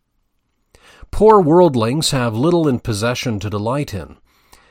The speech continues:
but they keep up a hope of more within them.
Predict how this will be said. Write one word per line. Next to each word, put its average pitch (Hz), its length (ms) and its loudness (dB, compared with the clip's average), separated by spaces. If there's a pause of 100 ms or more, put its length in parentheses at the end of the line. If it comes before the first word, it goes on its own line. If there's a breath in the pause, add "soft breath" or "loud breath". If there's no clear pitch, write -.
(160 soft breath)
but 143 140 -2
they 151 160 0
keep 269 300 -2
up - 120 -2
a 247 60 2
hope 131 460 0
of 120 160 -4
more 147 260 -2
within 151 440 -4
them. 95 360 -10